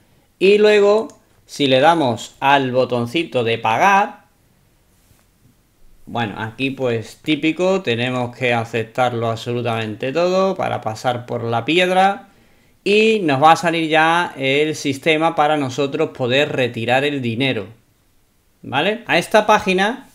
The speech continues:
también podemos llegar, eh, desde aquí. Si os vais arriba del todo,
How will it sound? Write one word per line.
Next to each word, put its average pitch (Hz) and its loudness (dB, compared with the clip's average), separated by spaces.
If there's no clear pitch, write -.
también 135 0
podemos 160 0
llegar, 165 0
eh, 120 -2
desde 120 -2
aquí. 185 0
Si 190 -6
os 117 -2
vais 156 -2
arriba 151 2
del 139 -2
todo, 185 0